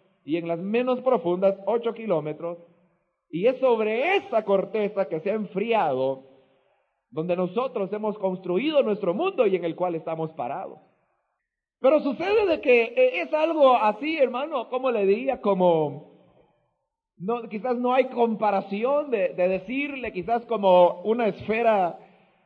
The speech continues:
eh, metálica, quizás es algo así como el hielo cuando comienza a congelarse, que si usted mete un depósito de agua en la refrigeradora,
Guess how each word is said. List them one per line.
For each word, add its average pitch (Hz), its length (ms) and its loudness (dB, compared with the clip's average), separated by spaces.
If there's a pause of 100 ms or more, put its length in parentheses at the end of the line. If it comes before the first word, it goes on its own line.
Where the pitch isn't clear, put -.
(100)
eh, 180 1000 -2
metálica, 254 600 4
quizás 247 380 -2
es 277 160 4
algo 269 220 6
así 247 180 0
como 254 240 4
el 208 120 4
hielo 294 420 4
cuando 185 580 6 (380)
comienza 254 540 2
a 214 60 0
congelarse, 220 720 2
que 196 120 2
si 180 80 2
usted 254 220 6
mete 262 280 0
un 262 80 2
depósito 247 640 6
de 202 100 4
agua 196 800 2 (640)
en 143 140 -6
la 160 80 -6
refrigeradora, 190 880 2